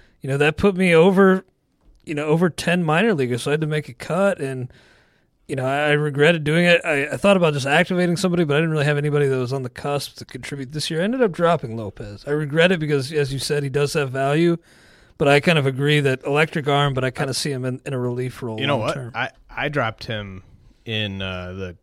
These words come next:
Speaker 2: T D G X, uh,
Speaker 1: Hmm.
Speaker 2: Dynasty Guru Experts League that I'm in. It's a twenty team league.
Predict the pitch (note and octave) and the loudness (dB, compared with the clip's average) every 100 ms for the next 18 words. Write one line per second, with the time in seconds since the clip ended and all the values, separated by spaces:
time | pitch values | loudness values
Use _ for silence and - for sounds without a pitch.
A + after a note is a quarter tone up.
0 | _ - A2+ G#2+ G2+ F#2+ F#2+ F#2 G#2 - | _ -8 -4 -2 -4 -6 -8 -6 -6 -8
1 | - - - - - F#2+ F2+ F2 B2 G#2 | -12 -14 -14 -16 -18 -16 -16 -12 -12 -12
2 | _ _ G2 G2+ G2 G#2+ G2 G#2 G2 G2 | _ _ -10 -8 -10 -12 -10 -8 -6 -6
3 | F#2+ - - G#2+ - G#2 G2 G#2 G#2 G2+ | -8 -12 -12 -14 -10 -10 -10 -8 -8 -8
4 | F#2 - - _ _ _ G#2 F#2+ G2+ F#2+ | -10 -16 -20 _ _ _ -10 -8 -8 -8
5 | F#2+ F#2 - G2+ - A2 F#2+ - G#2+ F#2+ | -12 -14 -16 -18 -14 -10 -10 -10 -12 -10
6 | F#2+ G2 F#2+ F2+ | -10 -8 -10 -12